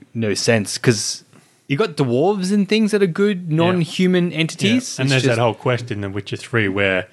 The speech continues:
Speaker 1: Yeah.
Speaker 2: the, the beasts come and ambush Geralt, and depending on how you've treated the other beasts during the game,
Speaker 1: Ah.
Speaker 2: there's a werewolf and a nymph and a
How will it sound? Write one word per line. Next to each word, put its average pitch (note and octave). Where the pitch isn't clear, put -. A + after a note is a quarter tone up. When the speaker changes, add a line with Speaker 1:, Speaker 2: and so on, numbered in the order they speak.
Speaker 1:
Yeah. G#2+
Speaker 2:
the, G#2
the A#2
beasts -
come A2
and G2
ambush B2
Geralt, G#2+
and A#2+
depending A2
on G#2
how A2
you've G#2
treated G#2+
the G#2
other A2+
beasts G#2+
during G#2+
the F#2+
game, G2+
Speaker 1:
Ah. G2
Speaker 2:
there's B2
a A#2+
werewolf A#2+
and A#2
a G#2+
nymph A2
and G#2
a F#2+